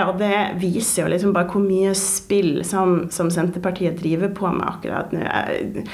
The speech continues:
ja, vi ha-, vi har enda ingen garanti for at det blir et regjeringsskifte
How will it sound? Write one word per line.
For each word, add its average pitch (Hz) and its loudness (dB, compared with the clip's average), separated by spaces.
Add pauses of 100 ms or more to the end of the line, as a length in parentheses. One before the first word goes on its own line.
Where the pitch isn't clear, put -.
(220)
ja, - 0 (180)
vi 240 4
ha-, 220 -2
vi 208 2
har 277 4
enda 202 2
ingen 294 4
garanti 196 0
for 208 0
at 180 0
det 165 2
blir 185 4
et 165 0
regjeringsskifte 226 0